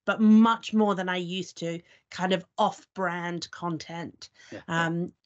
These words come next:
Speaker 1: particularly around things like the U C U strikes, uh, and other kind of political things going on,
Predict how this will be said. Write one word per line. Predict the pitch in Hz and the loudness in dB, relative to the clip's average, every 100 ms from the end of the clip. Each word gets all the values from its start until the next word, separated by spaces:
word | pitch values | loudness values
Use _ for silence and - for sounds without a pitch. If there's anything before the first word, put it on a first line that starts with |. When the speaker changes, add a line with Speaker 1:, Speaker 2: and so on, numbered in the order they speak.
| _ | _
Speaker 1:
particularly | 220 220 226 196 196 185 | 0 2 2 2 2 2
around | 180 170 175 170 | 0 0 0 -2
things | 185 175 170 | -4 -4 -2
like | 165 | -4
the | 180 | -4
U | 170 175 | -2 -4
C | 170 175 | -4 -6
U | 165 170 | -4 -6
strikes, | - - 214 208 214 214 - - - - - - - | -6 -2 0 2 0 -2 -10 -14 -16 -20 -20 -16 -6
uh, | 165 156 | -4 -2
and | 180 - | -2 -2
other | 202 185 190 185 180 - | 0 2 4 4 2 -2
kind | - 185 | -6 -2
of | 175 - | -2 -4
political | 185 175 180 175 - 175 165 165 165 - _ _ _ _ _ | -4 0 0 -2 -2 -2 -2 -2 -6 -10 _ _ _ _ _
things | 220 196 196 175 | 2 4 6 4
going | - 175 165 170 | 2 0 0 -2
on, | 165 165 165 | -2 -2 -4